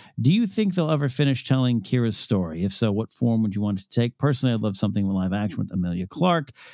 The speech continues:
but I know it's a long shot. Maybe a novel? Animated? Question marks?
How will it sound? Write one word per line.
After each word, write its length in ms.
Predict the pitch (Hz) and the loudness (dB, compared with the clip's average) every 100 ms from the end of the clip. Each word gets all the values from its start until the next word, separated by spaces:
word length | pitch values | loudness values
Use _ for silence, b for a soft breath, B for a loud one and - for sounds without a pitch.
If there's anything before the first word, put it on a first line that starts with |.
| B - | B -2
but 80 | |
I 80 | 117 | 0
know 100 | 117 | 0
it's 120 | 113 | 0
a 60 | 110 | -2
long 180 | 107 101 | 0 -2
shot. 300 | - 104 - | 0 -2 0
Maybe 340 | 107 107 101 95 | 0 0 0 0
a 60 | |
novel? 720 | 95 110 113 123 147 247 202 - _ - | 0 0 0 0 0 0 0 -6 _ -4
Animated? 680 | 131 151 175 202 233 339 339 _ | 0 2 2 2 0 -2 -8 _
Question 360 | - 175 185 247 | -2 -2 0 -2
marks? 400 | 311 339 - | -2 -4 -6